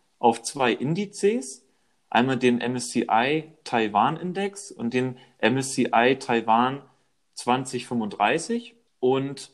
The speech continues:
die Gesamtkostenquote über diese ganz, über diese fünf E T Fs, die liegt zwischen null Komma vier fünf Prozent pro anno, per annum und null Komma sieben vier Prozent per annum.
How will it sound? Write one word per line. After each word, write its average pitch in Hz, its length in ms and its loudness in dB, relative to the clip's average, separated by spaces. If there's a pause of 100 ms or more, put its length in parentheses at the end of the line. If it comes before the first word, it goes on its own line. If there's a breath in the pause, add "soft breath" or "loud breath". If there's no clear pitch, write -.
(180)
die 123 120 2
Gesamtkostenquote 151 1300 0 (280)
über 139 240 6
diese 131 220 -2
ganz, 131 320 -4
über 131 160 -2
diese 123 180 -2
fünf 143 280 -6
E 127 80 0
T - 260 -2
Fs, - 440 0 (720)
die 120 100 6
liegt - 320 2
zwischen 131 480 0 (180 loud breath)
null 147 200 6
Komma 131 260 0
vier 123 280 4
fünf 180 360 0
Prozent 156 480 0
pro - 180 -2
anno, 143 380 0
per 135 200 2
annum 139 300 -2 (460 soft breath)
und 131 360 4
null 123 200 4
Komma 123 260 0
sieben 120 260 2
vier 120 240 0
Prozent - 420 -6
per 87 180 -6
annum. 80 260 -6